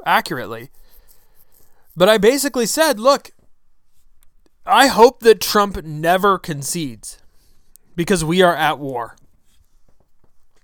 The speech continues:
And I got, I got, of course, some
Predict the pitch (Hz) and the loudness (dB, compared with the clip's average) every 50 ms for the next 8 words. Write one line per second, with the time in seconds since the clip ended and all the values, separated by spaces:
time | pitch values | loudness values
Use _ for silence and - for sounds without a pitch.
0 | - - - - - - - - - _ - - - - - _ _ - - - | -20 -20 -20 -20 -20 -20 -20 -20 -20 _ -20 -20 -20 -20 -20 _ _ -20 -20 -20
1 | - - - _ - - - _ _ _ _ - - - 190 208 208 220 208 220 | -20 -20 -20 _ -20 -20 -20 _ _ _ _ -12 -6 -4 -2 0 2 2 4 4
2 | 214 208 196 180 - 190 214 202 220 196 185 180 - - 175 170 170 - - - | 4 4 4 4 2 -2 0 2 4 4 4 2 0 -6 -16 -18 -16 -10 -4 0
3 | 190 185 170 147 - - - 185 175 175 170 165 160 151 | 2 2 2 2 -2 -4 -4 -2 -2 -2 -4 -6 -10 -14